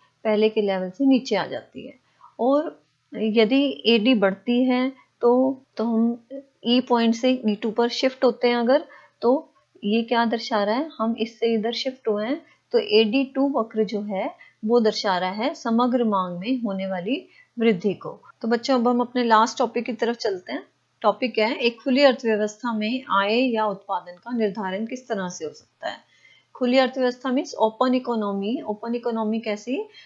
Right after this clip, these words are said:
जिसमें कि aggregate demand को हम calculate करते हैं C plus I plus G प्लस X minus M की help से। तो बंद अर्थव्यवस्था में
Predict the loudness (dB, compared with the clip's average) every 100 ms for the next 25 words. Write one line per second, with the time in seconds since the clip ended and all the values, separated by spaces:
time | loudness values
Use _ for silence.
0 | _ -6 -6 -2 0 2 0 0 0 2
1 | 2 2 0 2 0 2 0 0 0 -2
2 | -6 -2 -2 -2 -2 -2 -2 -6 -12 _
3 | -8 -4 -4 -4 -6 -2 0 2 0 -2
4 | -2 -2 -6 -6 -2 0 0 -2 -2 -2
5 | -2 -6 -6 -6 -6 -4 -4 -4 -8 -20
6 | _ _ _ -2 -2 -2 -6 -6 -4 -6
7 | -8 -18 _ _ _ -2 -2 -6 -12 _
8 | _ _ _ _ _ _ _ _ -6 -2
9 | -2 -4 -8 -16 -18 -20 -20 _ 2 4
10 | 4 -2 -12 _ -10 2 4 6 2 2
11 | 0 0 0 0 2 2